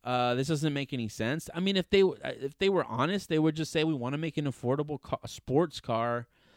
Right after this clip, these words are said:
for the masses to enjoy." That's really it, and that's respectable. I don't think they have to say all these other things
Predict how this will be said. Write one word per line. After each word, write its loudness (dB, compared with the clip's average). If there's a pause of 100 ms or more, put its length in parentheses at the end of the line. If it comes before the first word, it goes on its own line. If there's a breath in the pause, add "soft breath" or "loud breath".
(140 soft breath)
for -2
the 0
masses -2
to 0
enjoy." 2
That's -8
really 0
it, -2
and -10
that's -8
respectable. -4
I -6
don't -4
think -4
they -2
have -4
to -10
say 0
all 0
these -2
other 2
things -4